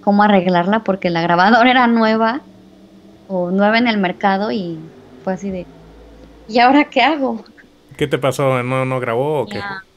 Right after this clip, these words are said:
Speaker 1: No grabó, te-, tenía como un glitch en el firmware que se tenía que haber actualizado, pero la grabadora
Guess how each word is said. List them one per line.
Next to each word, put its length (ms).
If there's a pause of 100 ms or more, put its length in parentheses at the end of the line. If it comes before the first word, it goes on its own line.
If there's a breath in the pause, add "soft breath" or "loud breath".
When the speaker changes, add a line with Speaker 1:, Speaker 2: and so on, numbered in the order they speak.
(800 soft breath)
Speaker 1:
No 160
grabó, 540
te-, 260
tenía 680
como 240
un 180
glitch 280
en 120
el 160
firmware 720 (140)
que 100
se 120
tenía 240
que 80
haber 120 (180)
actualizado, 720
pero 240
la 100
grabadora 720